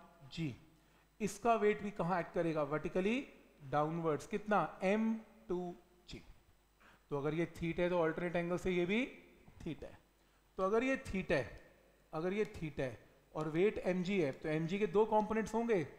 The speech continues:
एक एम वन जी cos theta और एक एम वन जी sin theta, ऐसे।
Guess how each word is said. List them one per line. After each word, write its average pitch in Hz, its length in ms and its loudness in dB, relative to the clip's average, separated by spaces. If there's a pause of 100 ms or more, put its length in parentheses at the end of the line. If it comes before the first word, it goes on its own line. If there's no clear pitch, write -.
(400)
एक 226 460 2
एम 190 240 2
वन 202 180 2
जी 208 180 2 (640)
cos 151 400 0
theta 131 400 -8 (580)
और 175 300 0
एक 202 480 4
एम 175 200 2
वन 190 180 4
जी 208 160 2 (600)
sin 147 480 -2
theta, 131 380 -8
ऐसे। 131 360 -6